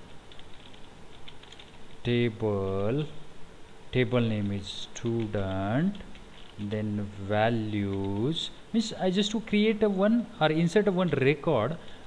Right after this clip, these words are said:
under the table. That one is this. Okay, what is the problem?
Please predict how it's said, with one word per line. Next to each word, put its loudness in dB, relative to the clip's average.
under 2
the 6
table. 4
That -6
one -8
is -8
this. -4
Okay, 0
what -2
is -2
the 0
problem? 2